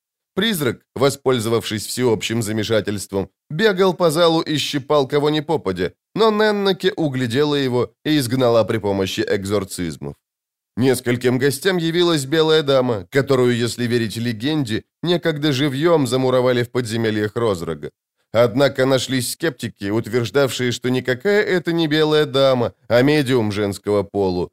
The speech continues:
слонявшийся по галереям в поисках чего-нибудь спиртного. Потом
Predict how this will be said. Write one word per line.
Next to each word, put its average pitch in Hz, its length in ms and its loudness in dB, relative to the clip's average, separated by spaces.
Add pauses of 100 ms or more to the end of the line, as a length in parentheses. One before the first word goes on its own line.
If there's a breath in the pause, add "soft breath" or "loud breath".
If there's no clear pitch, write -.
(100)
слонявшийся 131 840 0
по 120 140 -2
галереям 117 560 0
в - 60 -16
поисках 104 500 -2
чего-нибудь 92 500 -4
спиртного. 80 800 -6 (720)
Потом 208 560 2